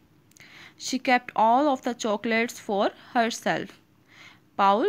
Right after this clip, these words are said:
went to the mirror and looked closely at himself। They were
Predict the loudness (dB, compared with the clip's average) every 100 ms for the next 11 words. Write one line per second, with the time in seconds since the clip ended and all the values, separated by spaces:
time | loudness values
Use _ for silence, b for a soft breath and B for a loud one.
0 | 0 0 -2 -4 -4 -4 -2 -2 0 0
1 | 0 -4 B B _ -6 -2 -4 -4 -6
2 | -2 -2 -2 -2 -4 -2 0 0 -2 -12
3 | -12 -8 -8 -4 -2 -2 -4 -10 -20 _
4 | _ _ _ _ _ B B B B B
5 | B -18 -16 -10 -4 -2 0 0 -2